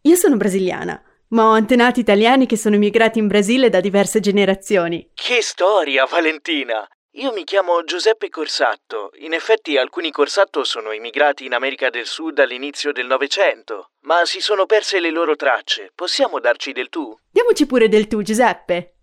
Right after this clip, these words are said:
Speaker 2: Valentina, vorrei invitarti a visitare l'azienda qui a Napoli, così ci conosciamo meglio.
Speaker 1: Volentieri! Che ne dici se arrivo mercoledì? Solo un attimo che prendo carta e penna.
Speaker 2: Mercoledì mi sembra perfetto. Vengo a prenderti. Arrivi in treno o in aereo?
Speaker 1: Credo che prenderò il treno.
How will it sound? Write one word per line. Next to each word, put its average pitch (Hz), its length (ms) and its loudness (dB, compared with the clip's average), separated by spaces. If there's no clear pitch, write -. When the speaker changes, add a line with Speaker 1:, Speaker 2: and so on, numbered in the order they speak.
Speaker 2:
Valentina, 185 680 0
vorrei 226 360 2
invitarti 233 480 -2
a 214 80 4
visitare 196 480 0
l'azienda 180 460 0
qui 185 180 -6
a 180 40 2
Napoli, 123 580 -2
così 151 340 -4
ci - 160 -4
conosciamo 131 540 -4
meglio. 110 480 -6
Speaker 1:
Volentieri! 269 880 2
Che - 120 4
ne 381 100 8
dici 277 260 2
se 233 140 2
arrivo 214 180 4
mercoledì? 220 680 0
Solo 339 300 2
un 254 120 0
attimo 359 400 4
che 320 120 0
prendo 240 300 2
carta 277 320 2
e 247 40 2
penna. 175 480 -2
Speaker 2:
Mercoledì 214 680 -2
mi 165 160 -12
sembra 214 340 -2
perfetto. 113 800 -6
Vengo 147 300 2
a 143 40 2
prenderti. 104 760 -4
Arrivi 190 360 0
in 160 120 -6
treno 233 340 2
o 156 240 2
in 156 140 0
aereo? 107 520 -2
Speaker 1:
Credo 277 280 2
che 269 100 2
prenderò 254 320 4
il 262 120 2
treno. 180 420 -4